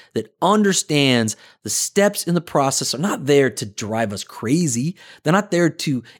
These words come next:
inconvenience us as employees. "Oh, you gotta follow these steps. You didn't follow the pro-,"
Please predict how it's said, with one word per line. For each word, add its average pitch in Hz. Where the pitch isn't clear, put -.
inconvenience 139
us 120
as 110
employees. 107
"Oh, 113
you 104
gotta 113
follow 131
these 131
steps. -
You 98
didn't 131
follow 135
the 127
pro-," 147